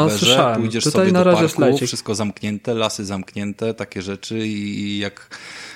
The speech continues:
Speaker 1: no cel celem, ale słyszałem, że mandaty były wystawiane właśnie za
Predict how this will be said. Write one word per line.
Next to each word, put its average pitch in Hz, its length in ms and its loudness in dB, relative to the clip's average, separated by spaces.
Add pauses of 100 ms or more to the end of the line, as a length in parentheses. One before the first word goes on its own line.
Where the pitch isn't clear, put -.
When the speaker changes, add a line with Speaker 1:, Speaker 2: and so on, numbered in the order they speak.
(140)
Speaker 1:
no 107 160 0 (180)
cel 139 260 2
celem, 107 400 2
ale 104 260 2
słyszałem, 104 460 0
że 104 80 2
mandaty 98 420 0
były 98 200 0
wystawiane 95 540 -2
właśnie 92 340 -2
za 92 380 -2